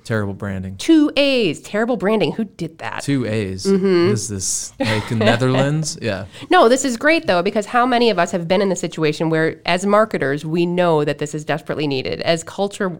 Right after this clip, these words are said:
Speaker 2: you know, culture advocates within our organizations, we know that a rebrand is necessary. But selling it up is often the, uh, the hurdle that never gets jumped. So I think there's some really valuable things there that can help all of us in our organizations.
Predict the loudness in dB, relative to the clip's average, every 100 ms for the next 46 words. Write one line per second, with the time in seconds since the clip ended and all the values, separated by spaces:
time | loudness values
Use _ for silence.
0 | -14 -2 2 4 4 0 -2 -4 -2 -2
1 | -2 -4 -4 -6 -6 -4 -2 0 -2 -2
2 | -2 -2 -2 -2 -6 -4 -2 0 0 -2
3 | -4 -6 -6 -6 -6 -6 -8 -10 -10 -8
4 | -6 -6 -12 -20 -20 -4 -2 0 0 2
5 | 2 2 0 -2 -2 -8 -4 -2 -2 -2
6 | -4 -4 -6 -6 -4 -4 -4 -6 -4 -4
7 | -4 -4 -2 -2 0 -2 -4 -6 -6 -8
8 | -10 -4 -2 -2 -6 -6 -4 -4 -6 -16
9 | -8 -2 0 0 2 0 2 -2 0 -2
10 | 0 0 0 0 0 -2 -4 -2 -2 -2
11 | -4 -4 -6 -4 -4 -4 -8 0 2 2
12 | 0 -4 -4 -4 -2 -4 -4 -6 -6 -6
13 | -6 -8 -8